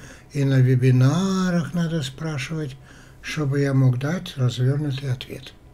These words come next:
Ну, не спросили, и поэтому я и это время не потратил на это. А сейчас скажу, что такое маски эмоций.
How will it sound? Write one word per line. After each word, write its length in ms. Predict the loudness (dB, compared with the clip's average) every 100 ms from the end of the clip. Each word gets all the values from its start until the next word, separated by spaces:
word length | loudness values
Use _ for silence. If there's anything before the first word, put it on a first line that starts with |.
| -20 -20 -20 -20 -20 -4
Ну, 80 | 4
не 140 | 4 4
спросили, 720 | 2 2 4 4 4 4 2
и 20 |
поэтому 560 | 0 -2 -2 -2 -2 0
я 260 | 0 0
и 280 | 0 0 0 -2
это 300 | -2 0 0
время 520 | 0 0 2 0 -2 -8 -20 -12
не 80 | -6
потратил 560 | -2 -2 -2 -8 -10 -16
на 100 | -12
это. 300 | -12 -14 -18 -20 -20 -20 -20 -20 -18 -16 -18 -20 -18 -8
А 100 | -6
сейчас 400 | -4 -4 -4 -4
скажу, 320 | -4 -8 -10 -18 -20 -20 -20 -20 -20 -20 -20 -20 -20 -20 -20 -20 -20 -20 -20 -20 -20 -20 -10
что 180 | -4 -2
такое 320 | -2 -4 -2
маски 400 | -2 -4 -4 -4
эмоций. 440 | -4 -6 -12 -16